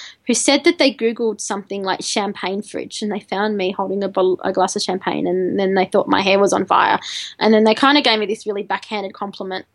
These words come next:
like, "Sorry," kind of thing. And anyway, but I had people say, you know, "You're so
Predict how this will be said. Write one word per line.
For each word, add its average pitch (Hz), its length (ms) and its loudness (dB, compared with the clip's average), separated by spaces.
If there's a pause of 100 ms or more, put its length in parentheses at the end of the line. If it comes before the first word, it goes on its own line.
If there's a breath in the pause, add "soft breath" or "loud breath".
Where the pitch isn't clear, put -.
(160)
like, - 400 -12
"Sorry," 190 480 -2 (180)
kind 190 220 -8
of 190 80 -12
thing. 190 180 -10 (380 loud breath)
And 220 400 4
anyway, 220 340 4
but 247 160 2 (120)
I 254 80 2
had 311 200 2
people 277 260 -2
say, 208 300 0
you 220 100 -2
know, 214 140 -4
"You're 208 260 -6
so 214 280 -4